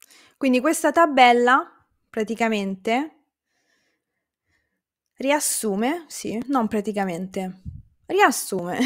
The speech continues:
<laughs> tutte le informazioni che abbiamo detto in questa mezz'ora,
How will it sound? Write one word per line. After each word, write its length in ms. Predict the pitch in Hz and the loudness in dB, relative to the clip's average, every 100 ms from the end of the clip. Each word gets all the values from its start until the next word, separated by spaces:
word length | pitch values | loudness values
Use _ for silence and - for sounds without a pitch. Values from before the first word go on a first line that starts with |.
| 254 - - - | 0 0 -6 -18
<laughs> 480 | _ _ _ _ _ | _ _ _ _ _
tutte 680 | - 381 - _ 196 - - | 6 6 4 _ -4 -4 -8
le 160 | - 269 | 0 2
informazioni 1120 | 254 226 226 220 262 262 - 180 170 202 226 _ _ _ | 2 0 -2 0 0 0 -8 -6 -6 -6 -8 _ _ _
che 140 | - 262 | -2 0
abbiamo 320 | 240 254 277 | 2 2 2
detto 760 | 202 160 _ - 233 262 - _ _ _ _ _ _ _ _ _ _ _ _ | 0 -2 _ -2 0 0 -4 _ _ _ _ _ _ _ _ _ _ _ _
in 260 | 277 285 285 | 0 2 0
questa 720 | - 180 - - - 214 208 | -2 -2 -4 -10 -2 0 0
mezz'ora, 1000 | 208 202 190 185 - 202 196 208 208 | 0 -2 -6 -10 -6 0 2 2 2